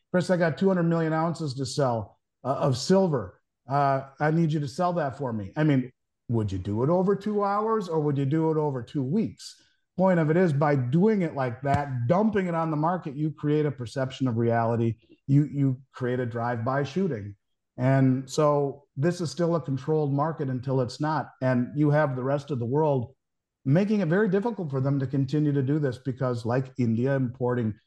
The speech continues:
three hundred sixty-four million ounces over the last year to where we are now, sixty million in October, I think.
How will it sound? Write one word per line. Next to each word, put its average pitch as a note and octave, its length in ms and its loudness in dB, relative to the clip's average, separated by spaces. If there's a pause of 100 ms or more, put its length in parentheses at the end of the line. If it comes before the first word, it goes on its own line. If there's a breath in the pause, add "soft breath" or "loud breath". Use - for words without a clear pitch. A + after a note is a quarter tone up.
(340 soft breath)
three E3+ 180 2
hundred D#3+ 320 0
sixty-four D#3+ 580 -2
million D3+ 300 2
ounces D3+ 640 -2
over C3+ 180 0
the C3+ 60 4
last C#3 380 2
year C#3 380 2
to B2+ 100 -2
where B2+ 160 0
we C3+ 120 0
are C3 140 0
now, C#3 540 -2
sixty C3+ 360 -4
million C3 260 4
in C3 100 4
October, B2+ 500 -2
I A#2 80 -2
think. D3 300 -2